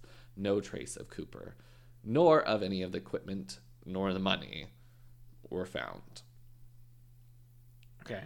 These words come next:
Speaker 1: If he had left the aircraft at all.
Speaker 2: Yeah.
Speaker 1: Is what they say.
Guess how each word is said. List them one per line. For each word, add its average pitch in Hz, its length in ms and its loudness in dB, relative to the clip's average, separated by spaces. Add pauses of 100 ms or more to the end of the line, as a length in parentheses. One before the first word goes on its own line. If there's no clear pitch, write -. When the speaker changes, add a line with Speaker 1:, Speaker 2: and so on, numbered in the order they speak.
(160)
Speaker 1:
If 135 200 6
he 107 80 2
had 92 100 4
left 80 240 -2
the 78 100 -6
aircraft - 420 -10
at - 60 -12
all. - 380 -10
Speaker 2:
Yeah. 135 300 2
Speaker 1:
Is - 60 -14
what - 120 -14
they - 120 -14
say. - 200 -16